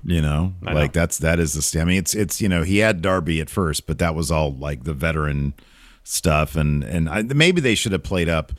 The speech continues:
Speaker 1: I mean, they did in the promos, Darby talking about Punk was his guy.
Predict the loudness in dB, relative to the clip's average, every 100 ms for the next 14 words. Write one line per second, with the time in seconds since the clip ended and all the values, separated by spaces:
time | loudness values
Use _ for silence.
0 | -14 -10 0 2 4 4 4 2 2 0
1 | 2 2 4 2 2 0 0 2 0 0
2 | -2 -2 0 0 -2 -2 0 2 0 -2
3 | -4 -14 -6 -2 -2 0 2 2 2 0